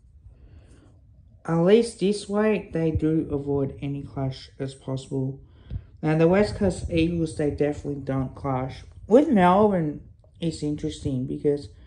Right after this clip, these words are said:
if it's a home game, you should think that, mm, for the Gold Coast Suns, Melbourne should wear that one. There is more red, it's probably more blue, but at least that one, it would avoid any clash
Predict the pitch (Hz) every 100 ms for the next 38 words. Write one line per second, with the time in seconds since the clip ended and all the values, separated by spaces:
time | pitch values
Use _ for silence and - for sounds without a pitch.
0 | - - - - - - - - - -
1 | - - - - - - - - 202 196
2 | 220 214 202 226 247 202 190 180 175 175
3 | 170 - 196 - - 175 165 - - -
4 | - - - 165 151 - 165 160 - -
5 | - - - - - 160 151 151 151 147
6 | 147 151 143 139 143 143 151 - 143 143
7 | 127 127 123 123 127 139 156 175 175 156
8 | 139 131 127 123 120 - - - - -
9 | - - - 135 131 147 139 135 131 123
10 | 127 131 131 123 123 127 131 160 160 139
11 | 127 131 123 120 - - _ - - 135
12 | 127 127 - 139 131 127 127 - 127 127
13 | 123 131 120 117 117